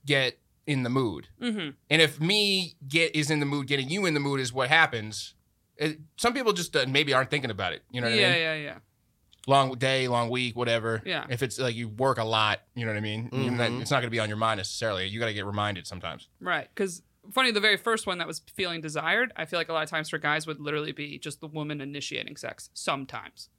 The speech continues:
Speaker 1: Right.
Speaker 2: 'Cause a lot of relationships I've heard from people and they're like, "Oh, yeah, I, my partner told me, like, I kinda hate that I always initiate." Or
Speaker 1: Yeah.
Speaker 2: "I've been the one that initiates more."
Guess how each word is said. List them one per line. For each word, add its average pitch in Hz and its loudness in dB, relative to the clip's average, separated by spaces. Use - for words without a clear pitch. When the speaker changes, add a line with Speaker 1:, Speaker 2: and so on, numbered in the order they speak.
Speaker 1:
Right. 113 2
Speaker 2:
'Cause 175 -4
a 180 2
lot 190 4
of 175 2
relationships 165 -2
I've 151 -2
heard 147 -6
from 147 -12
people 143 -8
and 139 -8
they're 135 -8
like, 131 -8
"Oh, 170 4
yeah, 147 2
I, 127 0
my 143 -2
partner 151 -4
told 156 -6
me, 139 -8
like, 131 -10
I 196 2
kinda 269 0
hate 214 0
that 143 2
I 156 4
always 143 -4
initiate." - -14
Or 180 4
Speaker 1:
Yeah. 180 6
Speaker 2:
"I've 277 6
been 220 4
the 185 0
one 170 0
that 160 0
initiates 156 -4
more." 165 -6